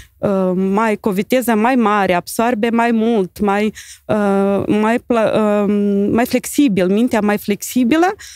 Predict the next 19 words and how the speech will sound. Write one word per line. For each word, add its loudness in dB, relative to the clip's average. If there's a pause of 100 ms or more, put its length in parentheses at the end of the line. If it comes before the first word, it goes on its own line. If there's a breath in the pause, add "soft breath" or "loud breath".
(120)
sau 0
cum 0
ne 2
spune 0
o 0
pedagogie 0
că 0
mintea 0
copilului 0
este -2
pe -2
degetele, 0
da, 0 (300 loud breath)
la 0
mâini, 2 (180 soft breath)
și -2
noi 2
dăm 2
tableta, -2